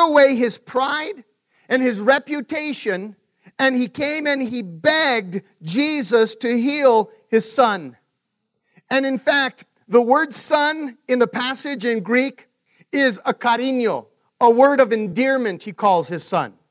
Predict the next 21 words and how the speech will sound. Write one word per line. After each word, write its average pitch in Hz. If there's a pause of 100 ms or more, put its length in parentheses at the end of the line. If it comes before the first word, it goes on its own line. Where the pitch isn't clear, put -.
(380)
He 240
doesn't 294
just 233
say, 240
"Come 277
and 262
heal 254
my 220
son." 202 (360)
He 294
said 294
something 294
like, 254
"Come 311
and 302
heal 269
my 247
Padawan. 214 (540)
Come 320
and 302
heal 262